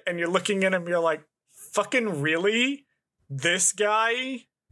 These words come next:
Like, this war criminal?" And then he gets up and he's like, "You know,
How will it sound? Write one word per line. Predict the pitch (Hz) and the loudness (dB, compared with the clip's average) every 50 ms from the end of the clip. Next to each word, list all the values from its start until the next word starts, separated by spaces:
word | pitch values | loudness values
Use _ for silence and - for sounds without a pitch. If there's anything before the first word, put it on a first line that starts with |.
| _ _ _ _ _ _ | _ _ _ _ _ _
Like, | - 180 185 175 165 147 | -2 -2 -2 -2 -2 0
this | 160 196 226 220 - | 2 2 2 2 0
war | 175 180 196 214 214 | -2 0 0 0 0
criminal?" | - 214 196 185 180 180 | 0 -2 -2 0 0 0
And | 180 180 | 0 2
then | 190 185 | 0 0
he | 190 | 2
gets | 180 202 214 208 247 | 2 2 2 4 2
up | 240 202 | 2 2
and | 208 196 | 0 0
he's | 185 180 - | 0 0 0
like, | 185 190 185 180 175 180 - - - - - - - - | 0 0 0 0 0 -4 -10 -18 -18 -16 -16 -16 -16 -14
"You | - 156 180 247 240 | -6 -2 0 0 0
know, | 240 269 370 466 466 311 247 214 185 170 165 185 196 | 0 0 0 2 2 2 2 2 2 0 -2 -2 -4